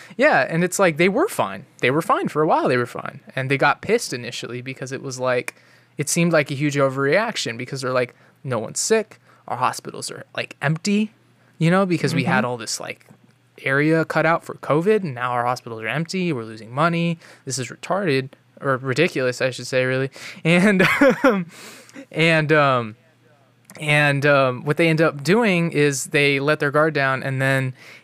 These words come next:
Speaker 1: it's, the flood comes, you know? It's like, it's
Speaker 2: Mm-hmm.
Speaker 1: inevitable. It flood, the flood comes, so.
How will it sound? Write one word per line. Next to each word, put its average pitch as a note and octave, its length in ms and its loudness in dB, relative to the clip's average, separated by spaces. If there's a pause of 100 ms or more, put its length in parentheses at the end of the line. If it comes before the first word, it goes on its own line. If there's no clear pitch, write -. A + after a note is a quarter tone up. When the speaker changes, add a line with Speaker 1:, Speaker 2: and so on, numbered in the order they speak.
Speaker 1:
it's, - 640 0 (760)
the D3 200 -2
flood G3 420 2
comes, D3 420 -2
you C#3 80 -2
know? D#3+ 300 0 (420)
It's C3+ 140 -4
like, D3 200 2
it's - 100 -4
Speaker 2:
Mm-hmm. F#3+ 100 6
Speaker 1:
inevitable. A#2+ 380 2
It - 80 -10
flood, C#3+ 260 0
the C3+ 80 -16
flood C#3 260 -4
comes, B2 280 -10
so. A#2+ 260 -8